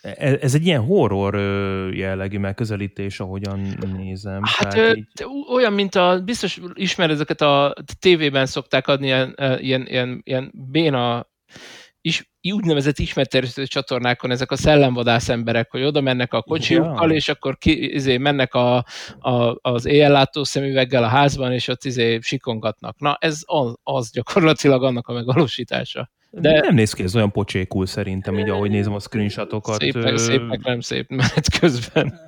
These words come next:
Speaker 1: Hát, jó, hát melyik szellem szép, érted? <laughs>
Speaker 2: De nagyon szórakoztató játék. Talán még Early Access-ben van. Ebben most annyira nem vagyok biztos, de érdemes, érdemes ránézni szerintem, aki fogékony az ilyesmire.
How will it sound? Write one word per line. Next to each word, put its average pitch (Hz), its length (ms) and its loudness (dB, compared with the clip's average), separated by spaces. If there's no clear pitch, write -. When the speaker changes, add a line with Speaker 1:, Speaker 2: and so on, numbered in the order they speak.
Speaker 1:
Hát, - 300 -20
jó, 104 220 -14
hát 101 140 -12
melyik 104 200 -4
szellem 95 380 -2
szép, 87 360 -8
érted? 85 320 -6
<laughs> 135 80 -14
Speaker 2:
De 160 220 4
nagyon 160 280 6
szórakoztató 120 720 -4
játék. 127 600 2
Talán 269 300 4
még 123 200 2
Early 120 300 2
Access-ben 113 560 -2
van. 117 300 -8
Ebben 123 240 -10
most 127 180 -8
annyira 120 340 -2
nem 113 120 -4
vagyok 110 220 -8
biztos, 156 600 -8
de 135 540 6
érdemes, 117 680 -4
érdemes 120 440 -4
ránézni 113 360 -8
szerintem, 120 340 -8
aki 123 180 -12
fogékony 113 480 -8
az 113 120 -10
ilyesmire. 113 540 -14